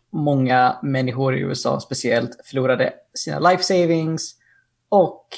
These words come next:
tvingades i, nästan till en sån här livsstil,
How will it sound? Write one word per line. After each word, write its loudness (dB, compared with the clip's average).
tvingades 0
i, -6
nästan -4
till -4
en -6
sån -2
här 0
livsstil, -2